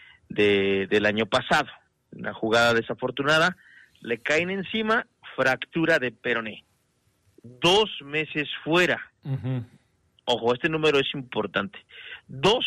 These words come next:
Speaker 1: meses fuera, eh, el Canelo Angulo después de su fractura de peroné y empieza a entrenar, a trabajar otra vez con Chivas. Juega por ahí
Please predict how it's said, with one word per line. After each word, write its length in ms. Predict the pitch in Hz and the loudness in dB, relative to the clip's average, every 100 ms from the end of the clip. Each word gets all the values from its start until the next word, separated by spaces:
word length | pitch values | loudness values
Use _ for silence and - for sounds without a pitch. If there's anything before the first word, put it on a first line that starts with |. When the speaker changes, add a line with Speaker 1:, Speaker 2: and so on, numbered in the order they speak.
| - | -4
Speaker 1:
meses 380 | 147 170 151 135 - | -4 -4 -4 -8 -2
fuera, 400 | 165 185 117 - _ _ _ - | 2 2 0 -6 _ _ _ -4
eh, 260 | 104 101 - | -2 -2 -4
el 160 | 104 | -4
Canelo 320 | 104 107 117 | -2 -2 0
Angulo 280 | 117 110 117 | -2 0 0
después 300 | 107 104 110 | -2 -4 -6
de 60 | 107 | -6
su 100 | 104 | -2
fractura 340 | 98 95 113 | -2 0 2
de 100 | 117 | 2
peroné 340 | 123 151 170 - _ _ _ _ - | 2 2 0 -2 _ _ _ _ -6
y 140 | 123 | -4
empieza 380 | 127 104 123 135 | -2 -2 -2 0
a 40 | |
entrenar, 500 | 127 120 120 127 127 | 0 0 2 4 2
a 60 | 123 | 0
trabajar 380 | 107 110 104 113 | 0 -2 -2 -2
otra 160 | 107 | 0
vez 100 | 113 | -2
con 160 | - 127 | -2 -4
Chivas. 340 | 131 175 185 185 - _ _ _ _ | 2 4 4 0 -10 _ _ _ _
Juega 340 | - 151 147 | 0 0 0
por 180 | 120 127 | -2 0
ahí 280 | 131 143 | 0 0